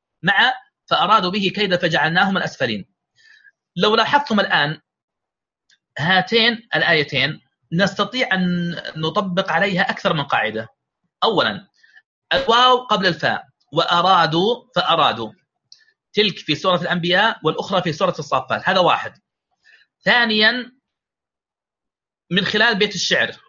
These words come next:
الضبط بالشعر، في الأنبياء الأخسرين قد أتى،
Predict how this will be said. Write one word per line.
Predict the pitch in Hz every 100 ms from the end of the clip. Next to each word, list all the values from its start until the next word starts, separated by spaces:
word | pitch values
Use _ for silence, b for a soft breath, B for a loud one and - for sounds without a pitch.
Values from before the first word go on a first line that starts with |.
| _ _ _ _ _ _ _ _ -
الضبط | 143 160 185
بالشعر، | 190 175 - 151 123 117 - _ _ _ _ _ _
في | 147
الأنبياء | 151 175 185 170 160 151 156 175 185
الأخسرين | 180 180 - - 160 160 175 175
قد | 156 160 147
أتى، | 143 160 185 196